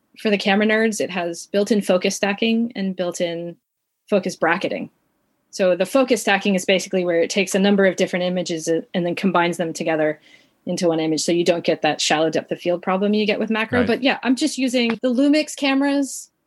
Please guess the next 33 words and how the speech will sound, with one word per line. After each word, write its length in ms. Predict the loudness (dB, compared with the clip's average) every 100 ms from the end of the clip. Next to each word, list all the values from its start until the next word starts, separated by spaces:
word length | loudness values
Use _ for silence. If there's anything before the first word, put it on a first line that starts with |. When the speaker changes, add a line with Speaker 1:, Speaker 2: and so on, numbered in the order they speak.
| _ _ _ _ -6
Speaker 1:
I, 220 | -4 -4
I 100 | -4
like 240 | 0 0
the 140 | 0 0
older 280 | 0 2 2
model, 480 | 2 2 0 0 -2
and 160 | 0 2
you 80 | 4
can 140 | 4
get 140 | 2 2
them 120 | -2
on 80 | -2
eBay 320 | 0 -2 -2
for 380 | -2 -2 -2 -4
fifty 340 | -6 -4 -2
dollars. 500 | -2 -2 -4 -6 -6 -6
It's 140 | 0
not 320 | 2 2 -2
a 60 | -6
huge 360 | -6 0 0 2
investment 440 | 0 -2 -2 -2
of 80 | -4
equipment. 440 | -4 0 2 0 0
And 240 | 0 0 -4 -18 -20 _
it's 220 | -4 0
really, 440 | 2 2 4 2 2
I 120 | 2
would 140 | 2 2
recommend 320 | 2 2 2
anybody 380 | 2 2 2 0
who 100 | -2
does 240 | -2 -2
this, 220 | -2 -6